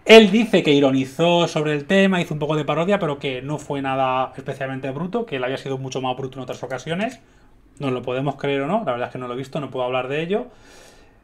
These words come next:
Eh, sí que es cierto que a veces tanto Twitch como YouTube y otras plataformas son un poco arbitrarias a la hora de decidir qué es bestia o qué no es bestia,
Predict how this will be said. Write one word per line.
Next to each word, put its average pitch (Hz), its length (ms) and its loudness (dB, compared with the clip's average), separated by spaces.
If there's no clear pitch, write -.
Eh, 151 260 -2
sí 226 180 0
que 208 80 10
es 190 100 6
cierto 208 300 6
que - 60 0
a 135 40 2
veces 165 320 0
tanto 131 300 -6
Twitch 190 340 2
como 135 300 -6
YouTube 131 260 -4
y 147 40 0
otras 143 140 0
plataformas 151 480 0
son 143 120 -6
un 139 80 -4
poco 143 180 -2
arbitrarias 156 500 0
a 147 40 -4
la 127 80 -2
hora 127 160 -2
de 127 60 -4
decidir 131 340 -6
qué 143 100 -4
es 123 120 -6
bestia 139 340 -4
o 113 60 -8
qué 127 100 -8
no 127 80 -8
es 123 80 -10
bestia, 139 460 -8